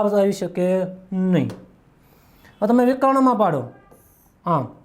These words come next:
તો પણ સરખું થાય નહીં, કારણ કે આ વધારે આવે છે ને આ થોડું, આમાં અડધું, અડધું આવે છે ને આમાં થોડુંક અમથું જ આવે છે, તો એ પણ પડે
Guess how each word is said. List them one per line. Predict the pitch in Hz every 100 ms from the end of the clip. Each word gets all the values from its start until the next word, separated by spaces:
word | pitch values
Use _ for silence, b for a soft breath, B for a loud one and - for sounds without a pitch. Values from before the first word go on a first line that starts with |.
| _ _ b b b -
તો | 196 208
પણ | 220
સરખું | 208 208 208 214
થાય | 185 180 180 170 -
નહીં, | 180 180 143
કારણ | 170
કે | 196
આ | 196 196
વધારે | 196 190 214
આવે | 214 214
છે | 214
ને | 208
આ | 196 202
થોડું, | 202 - 202 170 135 B B B
આમાં | 175 202 202 208 208
અડધું, | 196 202 196 202
અડધું | 226 214 226
આવે | 185 170
છે | 170
ને | 165
આમાં | 185 220 233 - b b b -
થોડુંક | 220 214
અમથું | 220 220
જ |
આવે | 202 208 202
છે, | 196 190 B B B -
તો |
એ | 170 208
પણ | 208 214
પડે | 185 175 180 180